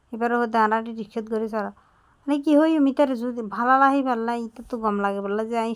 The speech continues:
হত হষ্ট কিন গরি রাল্লা। কিন্তু ইতা আর হষ্ট নবুঝে।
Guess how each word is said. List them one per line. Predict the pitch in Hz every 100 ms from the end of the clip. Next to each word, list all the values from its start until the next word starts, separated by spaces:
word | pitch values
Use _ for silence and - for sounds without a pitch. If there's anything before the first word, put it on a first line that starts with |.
| -
হত | 220 220
হষ্ট | 233 226 220 -
কিন | 226 233 254
গরি | 226 208 226
রাল্লা। | 220 202 202 208 220 208 _ _ _ _ _ _ _ _ _ _ - _ _
কিন্তু | 240 254 311 381 - _ _ -
ইতা | 214 220
আর | 220
হষ্ট | 220 226 - -
নবুঝে। | 240 294 240 208 202 196 214